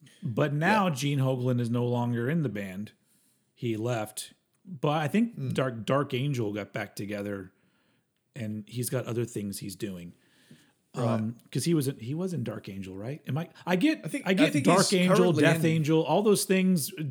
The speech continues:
Speaker 1: I get
Speaker 2: <laughs>
Speaker 1: sometimes they, they get jumbled up in my head.
Speaker 2: <laughs>
Speaker 1: So
Speaker 2: I, I, I think,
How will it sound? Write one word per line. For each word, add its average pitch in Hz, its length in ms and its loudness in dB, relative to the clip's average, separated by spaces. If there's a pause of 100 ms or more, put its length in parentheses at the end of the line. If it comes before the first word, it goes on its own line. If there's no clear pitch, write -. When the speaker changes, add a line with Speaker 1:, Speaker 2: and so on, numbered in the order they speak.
Speaker 1:
I 156 100 2
get 160 300 2
Speaker 2:
<laughs> 151 380 2
Speaker 1:
sometimes 214 440 6
they, 160 160 4
they 143 260 -2
get 143 180 0
jumbled 135 380 0
up 143 160 -4
in 135 80 -2
my 110 160 -4
head. 123 400 -6 (440)
Speaker 2:
<laughs> - 160 -4 (600)
Speaker 1:
So - 300 -14 (600)
Speaker 2:
I, - 60 -8 (220)
I, 156 160 0 (100)
I 170 80 0
think, 226 340 -6